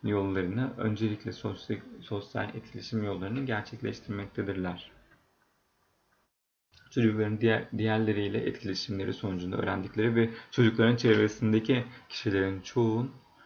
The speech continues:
öğrenmesinde etkili olduğu söylenmektedir. Kültürel bir araç olarak dil, çocuk, çocuğun fiziksel ve sosyal gelişimi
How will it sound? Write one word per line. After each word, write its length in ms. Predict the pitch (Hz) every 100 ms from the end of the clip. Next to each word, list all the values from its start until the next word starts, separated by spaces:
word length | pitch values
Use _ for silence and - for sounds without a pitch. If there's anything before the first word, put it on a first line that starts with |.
| - -
öğrenmesinde 800 | 104 104 98 98 95 - 98 113 175
etkili 340 | 117 - 123
olduğu 380 | 113 101 104 143
söylenmektedir. 880 | - 120 113 113 110 - 104 151 -
Kültürel 560 | 131 120 - 139 139
bir 160 | 127 113 -
araç 340 | 117 123 117 113
olarak 440 | 101 117 - -
dil, 220 | 110 117 - - - - - -
çocuk, 360 | - 113 117 117 - -
çocuğun 400 | 117 104 117 139
fiziksel 800 | - 117 117 - 131 127 139
ve 120 | 113 110
sosyal 460 | 113 104 123 117
gelişimi 540 | 104 95 98 - 127